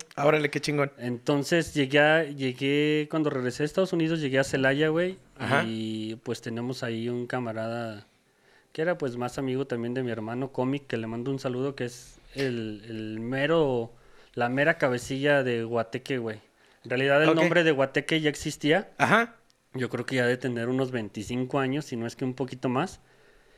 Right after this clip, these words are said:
Speaker 2: Y fue Comic quien lo creó, güey. Fue Comic quien, quien creó ese estudio.
Speaker 1: Ajá.
Speaker 2: Y cuando yo llegué ahí con él, pues, Celaya no hay nada, güey.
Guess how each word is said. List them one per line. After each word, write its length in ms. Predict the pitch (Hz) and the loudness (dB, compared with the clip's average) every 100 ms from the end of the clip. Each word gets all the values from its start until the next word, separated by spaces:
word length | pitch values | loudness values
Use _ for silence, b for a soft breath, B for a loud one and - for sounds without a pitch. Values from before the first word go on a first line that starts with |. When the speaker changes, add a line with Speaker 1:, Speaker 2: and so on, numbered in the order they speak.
| b | b
Speaker 2:
Y 120 | 117 | -6
fue 280 | 113 147 147 | 0 0 2
Comic 300 | 160 165 175 | 2 0 0
quien 180 | - 143 | 0 0
lo 100 | 127 | 2
creó, 240 | 123 131 156 | 2 2 2
güey. 220 | 190 185 - - _ _ _ _ _ - - | 2 -2 -8 -20 _ _ _ _ _ -20 -4
Fue 200 | 120 - | -4 0
Comic 280 | 135 139 135 | 0 0 -2
quien, 540 | 127 117 110 110 110 | -2 0 -2 -6 -8
quien 640 | - 113 110 110 110 107 107 | -6 -4 -4 -4 -4 -4 -6
creó 340 | 120 110 107 117 | -4 -2 0 -2
ese 160 | - | -2
estudio. 460 | 135 - 131 143 196 - - | -6 -4 -2 -2 -4 -10 -10
Speaker 1:
Ajá. 380 | 123 185 247 - b b b b | -2 0 -2 -8 b b b b
Speaker 2:
Y 160 | 117 113 | -8 -2
cuando 360 | 131 120 120 | -2 0 0
yo 160 | 120 131 | 0 0
llegué 220 | 147 156 | 2 4
ahí 160 | 156 151 | 4 2
con 220 | 156 156 | 2 2
él, 440 | 165 170 156 127 | 2 2 -2 -4
pues, 180 | - 131 | -4 -4
Celaya 600 | - - - 135 131 160 | -4 -14 -8 -4 -2 0
no 100 | 165 | 0
hay 60 | 156 | 0
nada, 420 | 160 127 117 156 | 0 -2 -6 -8
güey. 260 | 127 113 113 | -8 -10 -14